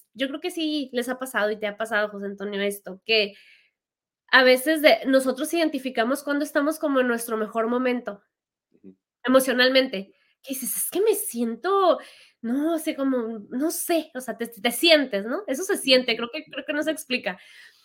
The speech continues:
Speaker 1: Se siente y sabemos cuándo estamos en nuestro mejor momento, y pónganse a pensar, o sea, cuando les han sucedido cosas que a veces dicen:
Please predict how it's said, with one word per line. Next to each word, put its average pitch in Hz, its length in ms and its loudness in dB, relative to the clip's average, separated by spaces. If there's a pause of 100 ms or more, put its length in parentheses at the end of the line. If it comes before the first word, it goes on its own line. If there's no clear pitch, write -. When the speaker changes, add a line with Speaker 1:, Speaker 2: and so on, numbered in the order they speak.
(100)
Speaker 1:
Se 240 160 2
siente 277 380 2
y 370 40 2
sabemos 294 400 0
cuándo 294 260 0
estamos 320 360 -2
en 320 60 -2
nuestro 262 360 -6
mejor 226 360 -6
momento, 320 380 0
y 254 100 -8
pónganse 359 440 0
a - 100 -4
pensar, 220 420 0
o - 340 -20
sea, 240 160 -2
cuando 254 240 2
les 247 180 0
han 277 100 -2
sucedido 277 580 -2
cosas 277 440 0
que 254 80 -4
a 233 60 0
veces 233 240 -4
dicen: 247 380 -2